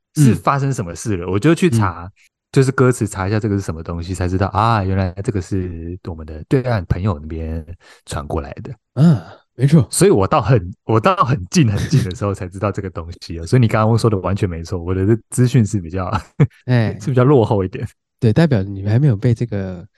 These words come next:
Speaker 1: 短影片，啊，这个短视频儿荼毒，啊，是很好的一件事情。
Speaker 2: 我的确是，我的确是没有看这个的习惯。
Speaker 1: 哎，对，最好不要。
Speaker 2: 我都是从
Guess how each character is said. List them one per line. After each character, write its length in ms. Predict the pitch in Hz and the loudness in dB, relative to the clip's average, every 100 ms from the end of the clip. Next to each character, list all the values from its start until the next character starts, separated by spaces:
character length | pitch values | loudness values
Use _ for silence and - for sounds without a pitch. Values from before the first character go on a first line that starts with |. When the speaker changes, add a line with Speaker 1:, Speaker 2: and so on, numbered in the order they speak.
| _ _ | _ _
Speaker 1:
短 180 | 107 | 0
影 100 | 127 | 0
片， 300 | 95 123 101 - _ _ - | 2 0 0 -4 _ _ -8
啊， 220 | 101 92 | -6 -4
这 100 | 117 | -2
个 60 | 117 | 0
短 180 | 104 | 0
视 160 | 98 139 | 0 0
频 200 | 123 104 | 0 0
儿 200 | 104 107 - | 0 -2 -6
荼 200 | - 104 | -4 -2
毒， 320 | 113 92 92 117 _ | -2 -4 -8 -16 _
啊， 180 | - 90 | -16 -14
是 160 | 92 131 | -8 -6
很 220 | 101 104 | -4 -4
好 140 | 107 95 | -2 0
的 80 | |
一 40 | 92 | 0
件 200 | 90 98 | -2 -2
事 60 | 104 | 0
情。 0 | |
Speaker 2:
我 0 | |
的 60 | |
确 100 | 110 | 2
是， 360 | 104 113 101 98 - _ | 2 2 2 0 -8 _
我 80 | - | -4
的 100 | 113 | 2
确 160 | 131 | 4
是 140 | 123 127 | 4 4
没 140 | 101 | 4
有 140 | 107 | 2
看 240 | 90 113 98 | 2 -4 -4
这 80 | 101 | -6
个 120 | 85 | -10
的 80 | 85 | -12
习 240 | - 80 | -14 -8
惯。 260 | - 87 117 - _ - | -4 -4 -6 -16 _ 0
Speaker 1:
哎， 200 | 110 95 | 0 0
对， 260 | - 98 | -2 -2
最 180 | 92 139 | 0 2
好 100 | 110 | 2
不 60 | 92 | 4
要。 20 | |
Speaker 2:
我 40 | |
都 100 | 139 | 4
是 140 | 208 233 | 4 2
从 280 | - 135 | 0 -2